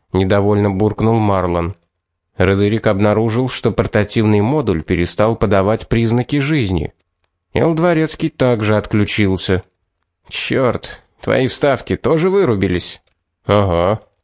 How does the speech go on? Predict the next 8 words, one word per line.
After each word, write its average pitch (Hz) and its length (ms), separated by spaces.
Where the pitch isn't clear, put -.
Неуверенность 123 680
в 113 80
голосе 127 420
Марлона 113 540
только 135 340
усилила 139 580
беспокойство 101 840
Родерика. 113 640